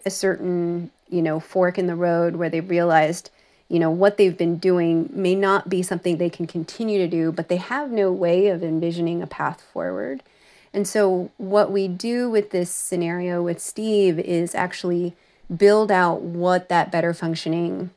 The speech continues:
ecosystem would look like. And, and in that world, if we had our data <laughs> speaking to one another, if we had our systems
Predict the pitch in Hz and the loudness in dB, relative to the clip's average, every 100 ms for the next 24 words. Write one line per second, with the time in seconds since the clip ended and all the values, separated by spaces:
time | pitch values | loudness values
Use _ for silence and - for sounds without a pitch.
0 | _ - 170 160 - 165 165 160 170 170 | _ -4 -2 -2 -4 -8 -6 -4 -6 -4
1 | 170 165 160 143 156 160 - 175 160 _ | -6 -6 -6 -6 -6 -6 -8 -8 -10 _
2 | _ _ 180 170 - 220 226 196 190 180 | _ _ -6 -6 -2 -2 0 0 -2 -2
3 | 170 208 202 170 170 165 175 - 165 - | -2 0 2 2 0 -4 -8 -6 -6 -8
4 | - 233 247 220 180 - 175 175 170 156 | -10 -8 -2 2 2 0 -4 -4 -4 0
5 | 160 175 175 - 165 180 185 165 175 170 | 2 4 2 -2 -4 -2 0 -2 -2 -2
6 | 170 170 165 165 160 175 - 190 175 208 | 0 0 0 -2 -2 -4 -4 -4 -2 -2
7 | 226 202 185 - 180 - 175 170 170 175 | -2 -2 -4 -4 -6 -4 -4 -2 -2 -6